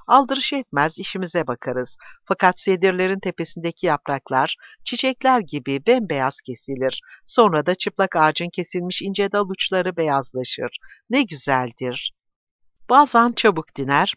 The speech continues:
bazen de sulu kara çevirir. Sonra da bakarsın çise oluvermiş. "Chieko, pancurları açalım mı?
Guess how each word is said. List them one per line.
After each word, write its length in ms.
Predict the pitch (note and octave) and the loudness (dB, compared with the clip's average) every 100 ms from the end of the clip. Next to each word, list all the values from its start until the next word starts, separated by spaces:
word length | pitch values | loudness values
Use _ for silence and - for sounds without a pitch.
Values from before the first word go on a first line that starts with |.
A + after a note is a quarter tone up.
| - | 8
bazen 420 | C4 G3+ D3 C#3+ | 8 8 0 2
de 100 | F#3 | -2
sulu 300 | - G3+ F#3+ | -2 -2 -2
kara 240 | F#3+ D#3+ | 0 0
çevirir. 600 | D#3 C#3 B2+ C3 C3 - - - - | 0 -4 -6 -4 -4 -6 -14 -20 -2
Sonra 360 | - C#4+ C4 | 4 6 6
da 140 | B3 A#3 | 4 4
bakarsın 600 | A#3 - C#3 - - G#3+ | 4 2 0 -2 -6 -4
çise 300 | - A#3+ B3 | -4 -2 4
oluvermiş. 840 | G3+ C3+ B2 B2 A#2+ A#2 A2+ - - _ _ _ _ | 4 2 -2 -4 -4 -8 -8 -8 -10 _ _ _ _
"Chieko, 560 | - D#3+ B2+ - F#3 B3 - _ - | -4 -2 -2 0 0 0 -6 _ 4
pancurları 580 | C4 C4 C4+ B3+ C4 B3+ | 4 6 4 6 6 6
açalım 460 | B3 - C#4 E4+ | 2 0 0 0
mı? 300 | G3+ E3 B3 | -2 -2 -4